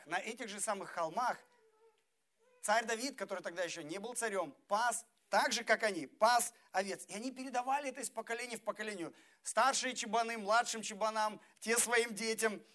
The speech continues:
Царь Давид когда-то тоже был пастухом. Он был таким же, как мы. Он так же, как мы, мёрз ночами, там, перегревался на солнышке днём. Он один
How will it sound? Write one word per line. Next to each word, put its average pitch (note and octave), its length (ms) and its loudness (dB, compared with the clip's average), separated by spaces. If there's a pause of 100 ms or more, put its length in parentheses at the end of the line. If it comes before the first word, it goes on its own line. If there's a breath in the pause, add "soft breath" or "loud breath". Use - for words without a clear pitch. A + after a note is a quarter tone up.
(160 loud breath)
Царь B3 280 4
Давид B3+ 320 -2
когда-то A3+ 340 -2
тоже A3+ 240 -2
был G3 140 -4
пастухом. F#3 520 -8 (200 loud breath)
Он C4+ 240 6
был D4 140 0
таким C#4+ 320 0
же, B3+ 100 -4
как C4 220 2
мы. B3+ 340 -2 (380 soft breath)
Он C4 180 2
так E4 180 4
же, A#3+ 120 -2
как C4 180 2
мы, B3 200 0
мёрз C4+ 480 4 (100)
ночами, A#3+ 720 0 (300 soft breath)
там, A3 400 0
перегревался C4 720 2
на B3 140 0
солнышке B3+ 520 2
днём. C4 440 2 (1500 soft breath)
Он C#4 440 6 (200)
один A#3+ 600 2